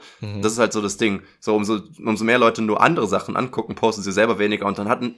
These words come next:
Speaker 2: hat es nicht mehr mit sozialen Medien zu tun, dann ist es einfach nur noch ein Medium. Weißt du, du konsumierst ja nur noch Sachen von
Speaker 1: Ja.
Speaker 2: Leuten, die du nicht persönlich kennst. Und das finde ich halt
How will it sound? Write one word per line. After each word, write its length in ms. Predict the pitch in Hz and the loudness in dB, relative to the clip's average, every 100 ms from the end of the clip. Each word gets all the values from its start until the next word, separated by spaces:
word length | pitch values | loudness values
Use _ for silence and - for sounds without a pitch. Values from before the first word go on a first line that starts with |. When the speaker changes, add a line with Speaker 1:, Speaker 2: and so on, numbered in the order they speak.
| - | -10
Speaker 2:
hat 140 | 131 | -10
es 80 | - | -6
nicht 120 | 147 - | -6 -2
mehr 100 | 123 | 0
mit 180 | 107 - | 0 -2
sozialen 640 | 107 - 104 113 127 95 | -6 0 4 6 6 2
Medien 260 | 90 90 | -2 -4
zu 80 | 90 | -8
tun, 200 | - 107 | -10 -6
dann 100 | 95 | -4
ist 80 | 98 | -4
es 80 | 98 | -4
einfach 240 | 98 101 | -2 -2
nur 140 | 110 107 | -2 -2
noch 140 | 98 | -2
ein 40 | 95 | -2
Medium. 380 | 95 87 82 85 _ - | -2 -2 -4 -8 _ -6
Weißt 180 | 98 - | -4 -4
du, 40 | |
du 60 | 104 - - | -8 -8 -8
konsumierst 460 | 117 101 101 107 101 | -4 -2 0 0 0
ja 80 | |
nur 100 | 95 | -2
noch 120 | 98 90 | -2 -2
Sachen 380 | 92 98 95 - | -4 -4 -10 -6
von 120 | 98 | -2
Speaker 1:
Ja. 60 | 95 | 2
Speaker 2:
Leuten, 180 | 95 | 0
die 80 | 95 | -2
du 80 | 87 | -8
nicht 160 | 90 - | -8 -8
persönlich 360 | 87 87 87 | -8 -6 -8
kennst. 300 | - 85 - - - - | -8 -10 -12 -20 -20 -10
Und 100 | 107 | -4
das 80 | 117 | -2
finde 160 | - 127 | 0 0
ich 80 | 107 | -2
halt 180 | - | -4